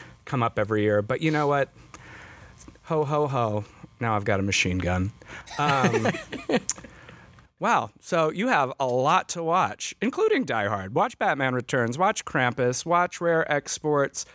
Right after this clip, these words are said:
watch Better Watch Out, uh, you know, all of these Gremlins. Just don't eat after midnight,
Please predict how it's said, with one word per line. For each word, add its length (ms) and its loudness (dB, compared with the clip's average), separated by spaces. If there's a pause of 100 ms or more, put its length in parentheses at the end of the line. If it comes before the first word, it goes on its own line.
(380)
watch 340 -2
Better 280 0
Watch 400 -2
Out, 320 0 (560)
uh, 180 4
you 100 0
know, 220 0
all 180 2
of 80 -2
these 200 -8
Gremlins. 880 0 (320)
Just 260 0
don't 240 0
eat 140 0
after 260 0
midnight, 640 0